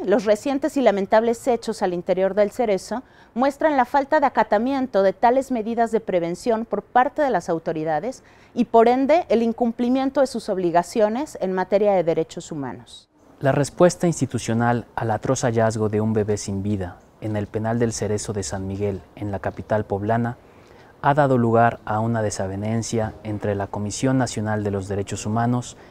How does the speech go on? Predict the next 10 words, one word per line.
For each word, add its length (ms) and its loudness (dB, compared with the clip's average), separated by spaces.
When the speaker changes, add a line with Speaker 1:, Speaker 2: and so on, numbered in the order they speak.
Speaker 2:
y 120 2
la 120 4
Comisión 720 -2
de 120 -2
Derechos 400 -2
Humanos 540 -4
del 220 -2
Estado 420 -4
de 120 -10
Puebla. 420 -14